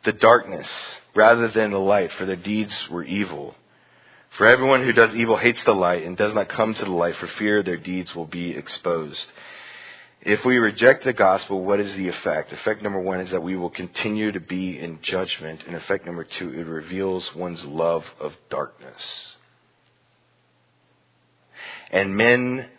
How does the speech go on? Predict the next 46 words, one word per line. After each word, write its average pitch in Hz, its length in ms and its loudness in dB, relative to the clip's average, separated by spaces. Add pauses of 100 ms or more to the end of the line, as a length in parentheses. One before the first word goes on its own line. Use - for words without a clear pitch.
(160)
love 120 480 8 (320)
the 110 80 2
darkness 98 680 2 (320)
rather 104 580 4
than 95 600 -2
the 87 60 -2
light. 80 480 -2 (1500)
I 82 100 -4
want 127 240 2
you 170 60 0
to 135 80 4
notice 127 360 4
a 120 40 -4
couple 127 280 0
different 104 320 -4
things 104 240 0
about 90 320 2
this - 240 -6
word. 90 280 2
I 80 40 -4
want 107 200 -4
you 123 60 -2
to 110 80 -2
first 107 220 -2
notice 101 300 0
the 92 120 -8
imagery 95 400 -4
of 85 220 -8
light 92 400 2
and 90 160 -12
darkness. 95 420 0 (1600)
But 127 100 8
I 131 40 12
also 147 340 8
want 127 260 2
you 127 120 0
to 120 80 2
notice 120 420 4 (140)
that 110 180 8
word 110 300 4
loved 110 340 6
again. 92 200 -4
It's - 100 -8
the 104 60 -8
same 113 280 -2
word 104 320 -4